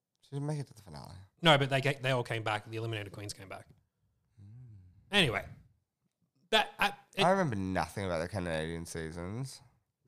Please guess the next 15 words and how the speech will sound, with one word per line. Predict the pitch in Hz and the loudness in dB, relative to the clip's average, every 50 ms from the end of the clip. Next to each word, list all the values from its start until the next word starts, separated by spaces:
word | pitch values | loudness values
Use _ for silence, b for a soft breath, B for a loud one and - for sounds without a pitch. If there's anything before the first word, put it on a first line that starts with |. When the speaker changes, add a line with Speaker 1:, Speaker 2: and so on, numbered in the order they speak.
| _ _ _ - - - | _ _ _ -12 -8 -6
Speaker 1:
I | 143 | -2
don't | 160 | 0
Speaker 2:
I | 165 | 2
Speaker 1:
know | 147 | 4
Speaker 2:
remember | 143 147 147 151 147 | 4 6 6 6 8
Speaker 1:
why. | 156 | 8
Speaker 2:
very | 156 151 147 147 139 131 | 8 8 8 8 6 4
little. | 117 120 110 101 92 104 - _ _ _ _ _ _ _ _ _ _ _ _ _ _ _ _ _ _ _ _ _ _ _ - | 2 0 -2 -4 -6 -10 -12 _ _ _ _ _ _ _ _ _ _ _ _ _ _ _ _ _ _ _ _ _ _ _ 0
I | 135 | 2
remember | 139 139 131 131 127 | 4 4 4 4 4
Ilona | 127 120 123 123 123 120 | 2 2 2 2 2 0
Verley | 113 120 117 117 117 117 113 113 | -2 -2 -2 -2 -2 -2 -2 -4
being | 110 - 113 110 110 110 110 110 107 104 - _ _ _ _ _ _ _ _ _ _ _ _ _ _ _ _ _ _ _ _ _ _ - | -4 -6 -6 -6 -6 -6 -6 -8 -10 -12 -14 _ _ _ _ _ _ _ _ _ _ _ _ _ _ _ _ _ _ _ _ _ _ -6
Ilona | 123 117 117 | -4 -4 -4
Verley, | 110 117 113 113 117 113 110 107 110 110 107 | -4 -2 -2 -2 -2 -2 -4 -6 -6 -8 -12